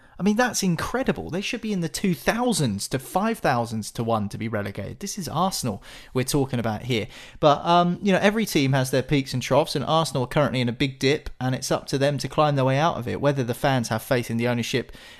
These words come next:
and the management team to get them out of the rut, I'm not so sure. I mean, we talk about the big six and those Super League clubs and why are Arsenal involved when they finished ninth in the Premier League. The reason they were involved in the Super League is because they are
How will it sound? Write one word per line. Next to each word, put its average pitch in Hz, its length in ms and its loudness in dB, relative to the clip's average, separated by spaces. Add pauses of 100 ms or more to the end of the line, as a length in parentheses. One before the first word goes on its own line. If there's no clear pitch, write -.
and 131 120 4
the 117 60 2
management 131 480 0
team 113 300 0
to - 100 -10
get - 240 2
them 110 140 -2
out 123 180 2
of 131 80 -6
the 107 120 -4
rut, 110 300 0 (380)
I'm 139 180 4
not 139 160 0
so 131 200 0
sure. 160 400 2 (280)
I - 60 0
mean, 131 160 4
we 127 80 0
talk 151 260 4
about 127 260 4
the 123 60 -8
big 131 280 2
six - 640 0
and 123 240 0
those 127 180 2
Super 139 340 2
League 123 200 0
clubs 127 420 0
and 113 220 -4
why 135 200 2
are 120 120 2
Arsenal 131 360 0
involved 117 380 0
when 113 100 -2
they 113 80 -2
finished 117 300 -6
ninth 123 300 -4
in 117 60 -4
the 113 40 -4
Premier 117 320 -4
League. 113 300 -4
The 113 80 -6
reason 147 260 0
they 127 160 2
were 113 140 2
involved 135 340 2
in 110 80 -4
the 110 80 -4
Super 123 260 -2
League 110 220 -2
is 117 100 -8
because 117 360 -2
they 123 160 2
are 120 260 2